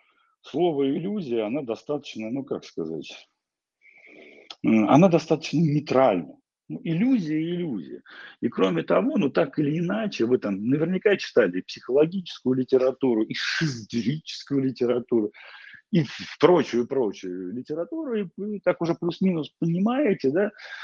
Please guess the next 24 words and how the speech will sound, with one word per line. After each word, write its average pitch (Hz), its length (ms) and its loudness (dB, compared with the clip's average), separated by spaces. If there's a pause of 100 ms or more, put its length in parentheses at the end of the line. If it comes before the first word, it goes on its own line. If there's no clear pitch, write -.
(120)
что - 240 0
в 151 80 -2
целом 220 500 2
всё, 175 240 2
что - 160 -2
мы 131 160 0
думаем 117 480 0
про 110 200 -2
окружающий 147 800 0
мир, 240 300 4
так 185 220 0
или 139 160 0
иначе, 190 380 -2
это, 156 80 -8 (140)
ну, 233 120 -2
так, - 180 -6
иллюзия 120 640 2
несколько, 71 600 -16
да? 208 160 -6 (640)
Вот. 110 360 6 (800)
Что 123 640 4
наши 185 320 0
мысли 113 320 -2
субъективны, 143 960 0